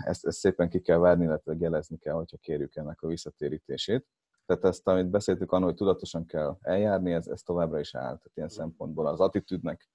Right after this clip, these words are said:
Speaker 1: ugyanannak kell lenni.
Speaker 2: Igen. Mondjuk egy kicsit, kicsit azt gondolom, hogy, ö, szerintem ebben van egy, van egy olyasmi vonulat is, kicsit, mint a,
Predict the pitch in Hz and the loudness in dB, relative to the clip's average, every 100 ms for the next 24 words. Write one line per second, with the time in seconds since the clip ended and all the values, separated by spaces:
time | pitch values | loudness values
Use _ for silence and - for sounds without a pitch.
0 | _ - 82 71 76 82 - - - 120 | _ -8 -6 -6 -10 -12 -10 -10 -6 -6
1 | - - - - 123 135 127 156 127 135 | -6 -12 -20 -10 0 0 2 0 -2 -6
2 | 135 131 123 113 107 107 107 110 107 110 | -4 -4 -2 -2 -2 -2 -2 -4 -4 -2
3 | 107 107 - - _ _ _ - - - | -2 -4 -10 -20 _ _ _ -20 -10 -6
4 | 113 110 110 123 117 107 120 113 110 107 | -4 -4 -2 0 0 -2 -2 -2 -2 -2
5 | 104 101 - 107 101 107 101 101 95 104 | -4 -8 -10 -8 -6 -6 -4 -6 -6 -8
6 | 98 - 110 104 107 101 98 101 101 101 | -8 -6 -6 -6 -10 -12 -8 -6 -4 -6
7 | 98 | -8